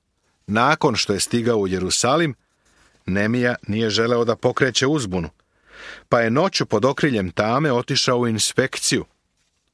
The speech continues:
da vidi kakvo je stvarno stanje. Sa sobom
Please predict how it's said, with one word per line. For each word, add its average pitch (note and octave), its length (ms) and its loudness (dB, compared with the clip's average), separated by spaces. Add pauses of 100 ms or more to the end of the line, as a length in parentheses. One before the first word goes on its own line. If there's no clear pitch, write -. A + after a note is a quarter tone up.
(120)
da A2+ 120 2
vidi C3+ 280 0
kakvo F#2 360 -2
je E2+ 60 -4
stvarno F2 440 -2
stanje. G2 460 0 (1200)
Sa C3 200 2
sobom D3+ 540 2